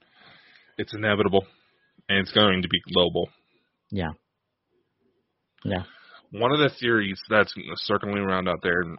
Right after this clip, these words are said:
Speaker 1: Elena's one of the ones that's been pushing this,
Speaker 2: Mm-hmm.
Speaker 1: is that the old system has to collapse in order for one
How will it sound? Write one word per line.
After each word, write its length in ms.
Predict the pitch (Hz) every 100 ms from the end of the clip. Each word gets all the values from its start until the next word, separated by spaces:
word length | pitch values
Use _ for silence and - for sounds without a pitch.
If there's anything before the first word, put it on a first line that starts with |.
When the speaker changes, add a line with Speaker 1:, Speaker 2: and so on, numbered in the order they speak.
| -
Speaker 1:
Elena's 480 | 92 98 104 98 -
one 140 | 95
of 60 | 95
the 100 | 92
ones 280 | 90 90 87
that's 140 | 87
been 140 | 101 90
pushing 420 | - 101 - 95
this, 200 | 87 95
Speaker 2:
Mm-hmm. 200 | - 113
Speaker 1:
is 120 | 95
that 240 | 101 95 92 _ _ _ _ _ _ _
the 120 | 120 98
old 260 | 104 131
system 340 | 135 151 - 147
has 360 | 147 139 131 -
to 80 | -
collapse 720 | 147 143 135 120 113 113 - -
in 120 | 110
order 440 | - 110 110 110 101 - -
for 160 | 98
one 640 | 92 95 107 104 104 107